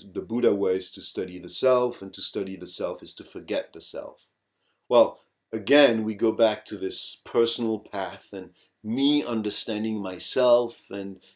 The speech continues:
in order to cope better with myself, and so what does it mean? And that's kind of, it's a very legitimate,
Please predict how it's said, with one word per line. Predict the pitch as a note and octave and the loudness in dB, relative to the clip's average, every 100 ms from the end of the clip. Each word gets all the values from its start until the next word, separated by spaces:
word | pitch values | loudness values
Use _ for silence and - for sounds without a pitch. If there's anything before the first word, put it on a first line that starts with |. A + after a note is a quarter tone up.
| - | -8
in | A2+ G#2+ | -2 0
order | A2+ G#2 | 0 0
to | - | -4
cope | G2+ B2 G#2+ - | -4 -2 -2 0
better | A#2+ A2+ G2 F2 - _ _ _ _ - | 0 2 0 -6 -14 _ _ _ _ -6
with | A2 G2+ | -4 -4
myself, | G2 F#2 - C#3 B2+ B2 - - | -4 -2 2 6 6 4 -2 -10
and | G2 | -8
so | - G#2 | -2 -2
what | G2+ G#2 | 0 -2
does | G2+ F2+ | -4 -6
it | F2+ - | -8 -4
mean? | A2 G#2 G2 | -4 -4 -6
And | B2 B2 | -8 -4
that's | B2+ - | -4 -4
kind | - E3+ E3+ | -6 -6 -6
of, | E3 | -6
it's | D#3 - | -8 -8
a | D3 | -10
very | - E3 E3+ E3 D3+ | -8 -6 -2 -2 -4
legitimate, | C3+ A#2 D3+ - C#3+ A#2+ - - | -4 -4 -4 -6 -6 -6 -10 -14